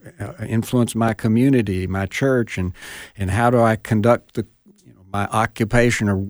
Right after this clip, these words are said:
or work or calling in a biblical manner? Yes, there's, and God has some people that are called to have more influence than others.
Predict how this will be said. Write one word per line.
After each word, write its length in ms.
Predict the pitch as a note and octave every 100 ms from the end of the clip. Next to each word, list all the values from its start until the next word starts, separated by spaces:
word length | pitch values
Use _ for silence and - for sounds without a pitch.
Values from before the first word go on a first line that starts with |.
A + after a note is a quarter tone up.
| -
or 140 | G2
work 380 | G2+ B2+ A2+ -
or 80 | G2
calling 600 | - C3+ C3+ A#2 G#2 G2+
in 160 | G#2
a 60 | G2+
biblical 540 | G#2 B2 A#2 A2 G2+
manner? 420 | G#2 B2+ B2+ F#2 D#2 - - - - - _ _ _
Yes, 320 | D#4+ A3+ - -
there's, 240 | F3+ F#3 E3+
and 240 | A#2+ C#3
God 200 | C#3+ F3+
has 280 | F#3 F3+ D3+
some 320 | - E3 F3+
people 360 | E3 F#3 F3+ F#3
that 140 | D3+ A#2
are 80 |
called 440 | A2+ - C#3 C#3+ C3+
to 100 | B2
have 220 | C#3 C3
more 200 | C3 C3
influence 540 | C3 C#3 C3 C#3 D3
than 160 | C#3 D3+
others. 500 | D#3 D#3+ F#2 - -